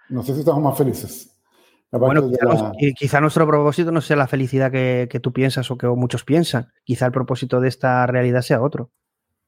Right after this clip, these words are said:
Speaker 2: Eso es debatible
Speaker 1: Bueno,
Speaker 2: también.
Speaker 1: sí, bueno, también podemos hacer un juego de video de una, de alienígenas mucho más avanzados que nosotros y tenemos la ilusión. Ah, lo que te quería decir, que la, la, y los biólogos ya han, y los neu-, neurocientíficos ya han demostrado que no tenemos libre albedrío.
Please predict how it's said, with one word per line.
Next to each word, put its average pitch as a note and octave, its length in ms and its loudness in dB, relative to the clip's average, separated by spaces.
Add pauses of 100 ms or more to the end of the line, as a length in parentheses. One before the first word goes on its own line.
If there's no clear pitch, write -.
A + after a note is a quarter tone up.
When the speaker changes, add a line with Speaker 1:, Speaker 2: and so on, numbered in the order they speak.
(360)
Speaker 2:
Eso C3+ 160 -4
es - 20 4
debatible A#2+ 400 0
Speaker 1:
Bueno, A#2 160 -6
Speaker 2:
también. C3 140 -10
Speaker 1:
sí, F#3 180 4
bueno, C3 260 0
también A#2+ 300 0
podemos C3 300 0
hacer C3+ 120 0
un B2 120 -2
juego C3 260 4
de B2 80 4
video B2+ 360 4
de B2+ 40 4
una, B2 460 -2
de A2+ 160 -2
alienígenas A#2+ 480 -2
mucho B2+ 200 -4
más A#2+ 120 -2
avanzados A2+ 340 -4
que B2 60 -6
nosotros A2+ 420 -4 (320)
y A#2+ 80 -10
tenemos B2+ 300 0
la B2 60 2
ilusión. A#2+ 360 -2 (160)
Ah, E3+ 100 2
lo D#3 120 4
que C#3 60 -2
te C3+ 100 -2
quería D#3 180 2
decir, F3+ 480 -2 (560)
que B2 160 0
la, B2+ 140 -2
la, B2 260 0
y C3 80 -4
los A#2+ 160 0
biólogos D3+ 340 2
ya C#3+ 180 0
han, C#3+ 260 -6 (120)
y C3 120 -2
los B2 120 0
neu-, D3 240 0
neurocientíficos D3+ 920 0 (320)
ya C3+ 180 0
han E3 80 2
demostrado D#3 680 2
que D3 100 -2
no D3 100 0
tenemos D#3 320 2
libre C#3+ 220 2
albedrío. C3+ 480 0